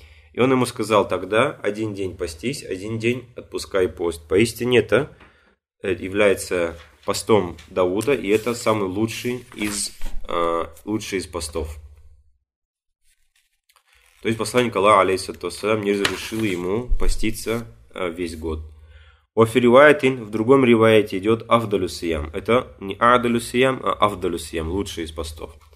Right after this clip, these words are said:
"Культу фа инни атику афдаля мин далика", факаля Расулюллахи, алейхиссалату вассалям, "ля афдаля мин далик". На это ему Абдулла бин, э, бин Амр бин Ас сказал, что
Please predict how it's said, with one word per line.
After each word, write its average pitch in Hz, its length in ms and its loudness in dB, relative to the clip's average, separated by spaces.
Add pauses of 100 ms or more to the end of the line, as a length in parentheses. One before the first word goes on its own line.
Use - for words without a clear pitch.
(520)
"Культу 143 380 2
фа 117 220 -2
инни 139 200 0
атику 123 460 -2
афдаля 117 360 0
мин 101 200 -2
далика", 98 360 2
факаля 101 520 4
Расулюллахи, 90 800 2
алейхиссалату 87 540 -4
вассалям, 95 440 -2
"ля 82 80 -4
афдаля 98 400 -2
мин 110 160 -2
далик". 82 300 0 (680)
На 110 100 0
это 151 220 4
ему 117 300 4
Абдулла 107 300 4
бин, 107 260 0
э, 92 640 2 (360)
бин 101 140 2
Амр 101 220 4
бин 92 160 -2
Ас 110 240 4
сказал, 104 380 2
что 127 400 0